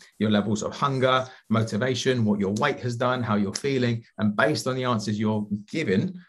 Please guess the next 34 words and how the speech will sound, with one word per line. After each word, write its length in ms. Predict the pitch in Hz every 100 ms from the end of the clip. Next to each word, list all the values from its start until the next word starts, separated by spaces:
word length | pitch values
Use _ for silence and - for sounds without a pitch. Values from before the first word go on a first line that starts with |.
| _ _ _
you 240 | 110 120 120
can 140 | 120
essentially 440 | 110 120 104 117
now 220 | 113 117 113
know 260 | 113 110
what 280 | 104 107 104
to 100 | 113
do 180 | 107 107
based 300 | 110 110 -
on 60 |
the 100 | 104
feedback. 380 | - 107 104 -
So, 100 | -
right, 300 | 101 110 -
do 120 | 117
this, 180 | 107 104
do 140 | - 101
that, 180 | 92 -
do 100 | 95
the 80 |
other. 300 | 117 143 143 - _ _
From 220 | - 143
there, 180 | 135 123
we 100 | 120
can 140 | 113
discuss 480 | 107 113 - 160 127
that 180 | - 113
on 140 | 135
the 80 | 135
Thursday 440 | 113 123 110 104 101
call 360 | - 151 165 - _
to 80 | -
make 140 | 117 104
sure 180 | 117